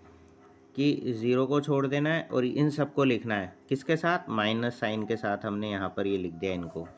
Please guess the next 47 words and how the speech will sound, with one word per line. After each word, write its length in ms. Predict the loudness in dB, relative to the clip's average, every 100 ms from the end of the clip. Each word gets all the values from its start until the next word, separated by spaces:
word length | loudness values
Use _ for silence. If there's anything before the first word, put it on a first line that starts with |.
| -20 -20 -20 -4
ठीक 160 | -2 0
है, 80 |
तो 120 | 0 0
माइनस 480 | 0 0 0 -2 -4
वन 160 | -2
बाई 180 | 0 -2
टू 160 | 0 0
आ 120 | 0
गया, 280 | -2 -4 -6 -16 -20 -20 -10 -4
minus, 560 | -2 0 0 -2 -4 -18 -20 -20 -20 -20 -20 -20 -20 -20 -20 -20 -20 -20 -20 -16 -8
अ, 380 | -4 -2 -4 -8 -16 -20 -20 -20 -20 -20 -20 -20 -20 -20 -20 -20 -20 -20 -4
फिर 160 | -2 -2
ये 260 | 0 2
वाला 240 | 4 4 2
लिखेंगे 400 | 2 0 0 0
हम 180 | 0 2
यहाँ 180 | 0
पर, 180 | 0 -2
तो 120 | 0
minus 400 | 0 0 0 -2 -4
one 140 | -2
by 160 | 0 2
root 220 | 0 -2
two 80 | 0
आ 120 | 2
गया, 200 | 0 0
ये 220 | 0 0
वाला 280 | 0 0 0
लिखेंगे 340 | -2 -2 -4 -4
हम 140 | -4
यहाँ 160 | -4 -2
पर, 120 | -4 -4
तो 120 | -4
minus 420 | -4 -4 -4 -6
root 180 | -8 -8
three 180 | -6 -4
by 120 | -2 -4
two 120 | -4
आ 80 | -4
गया 240 | -4 -6 -8 -16 -20 -20 -6
और 220 | -2 0
यहाँ 200 | 0 0 -2
पर 140 | -2 -2
माइनस 420 | -2 -2 -4 -6
वन 160 | -8 -8
आ 60 |
गया। 220 | -12 -16